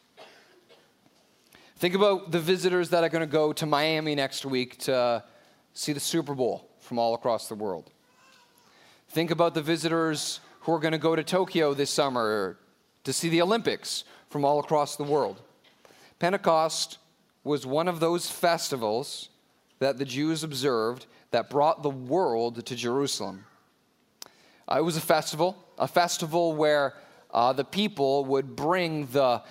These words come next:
first share of their crops from the harvest to Jerusalem to offer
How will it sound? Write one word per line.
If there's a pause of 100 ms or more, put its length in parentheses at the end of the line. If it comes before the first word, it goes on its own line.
(160)
first
share (360)
of
their
crops (260)
from
the
harvest
to
Jerusalem
to
offer